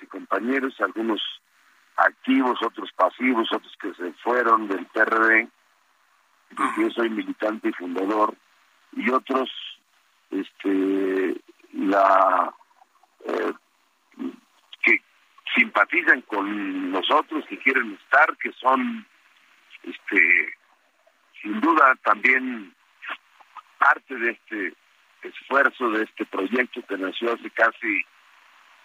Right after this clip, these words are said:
Speaker 1: treinta y cuatro años.
Speaker 2: Sí.
Speaker 1: Y el segundo es hablar con, pues, con todos,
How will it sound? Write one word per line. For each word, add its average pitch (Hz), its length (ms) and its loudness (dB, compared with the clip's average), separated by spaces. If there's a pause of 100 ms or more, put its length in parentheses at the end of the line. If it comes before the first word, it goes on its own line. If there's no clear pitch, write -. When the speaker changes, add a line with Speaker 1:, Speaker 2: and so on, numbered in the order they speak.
(100)
Speaker 1:
treinta 113 500 2
y 101 240 -2
cuatro 123 420 4
años. 139 340 -2 (280)
Speaker 2:
Sí. 123 520 0 (520)
Speaker 1:
Y 262 500 4 (240)
el - 220 -4
segundo 156 680 -2
es - 80 0 (1500)
hablar 135 480 4
con, 117 400 -2 (1200)
pues, - 140 -18
con - 180 -12
todos, 190 440 2